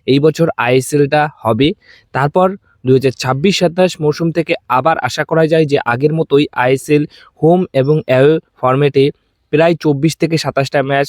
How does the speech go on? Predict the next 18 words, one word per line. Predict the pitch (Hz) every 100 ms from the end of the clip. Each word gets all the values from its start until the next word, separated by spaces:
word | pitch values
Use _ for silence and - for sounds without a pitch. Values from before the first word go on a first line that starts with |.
| -
অনুযায়ী | 135 139 139 135 - - _
খেলবে। | 113 101 92 - -
কিন্তু | 160 214 170
এবছর | 170 202 175 156 151
মাত্র | 143 143 175 -
একানব্বইটা | 117 151 175 170 175 165 165
ম্যাচ | 123 123 -
খেলবে | 165 143 131 123 -
আইএসএল | 120 135 139 156
এর | 156 -
চোদ্দোটি | 147 139 143 151
দল, | 120 95 - _ _ _
যেখানে | 113 123 180 180 143 -
প্রতিটা | 135 139 180
টিম | 165 156 151 180 _ _ _ _ -
তেরোটা | 147 165 175 180
করে | 180 185
ম্যাচ | 135